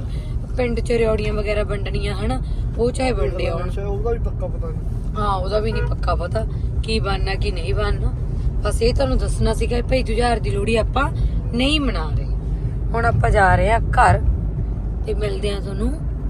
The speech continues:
Speaker 1: ਘਰੇ ਜਾ ਕੇ। ਲਓ ਵੀ ਮਿੱਤਰੋ, ਪਹੁੰਚ ਗਏ ਘਰ ਤੇ ਹੁਣ ਚੱਕ ਰਹੇ ਹਾਂ ਆਪਾਂ ਸਮਾਨ।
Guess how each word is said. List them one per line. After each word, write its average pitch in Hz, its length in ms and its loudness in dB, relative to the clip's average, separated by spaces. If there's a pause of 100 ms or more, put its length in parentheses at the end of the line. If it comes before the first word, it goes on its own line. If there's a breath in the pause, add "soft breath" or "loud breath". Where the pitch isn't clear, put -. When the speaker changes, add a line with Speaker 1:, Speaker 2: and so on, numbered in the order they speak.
(120)
Speaker 1:
ਘਰੇ 302 340 2
ਜਾ 175 200 -2
ਕੇ। - 220 -4 (1400)
ਲਓ 214 300 0
ਵੀ 226 100 2
ਮਿੱਤਰੋ, 220 540 0 (600)
ਪਹੁੰਚ 220 240 0
ਗਏ 247 160 0
ਘਰ 202 520 4 (440)
ਤੇ 220 100 0
ਹੁਣ 202 200 -2
ਚੱਕ 196 340 -4
ਰਹੇ 196 180 0
ਹਾਂ 220 80 -2
ਆਪਾਂ 208 220 2
ਸਮਾਨ। 151 480 -4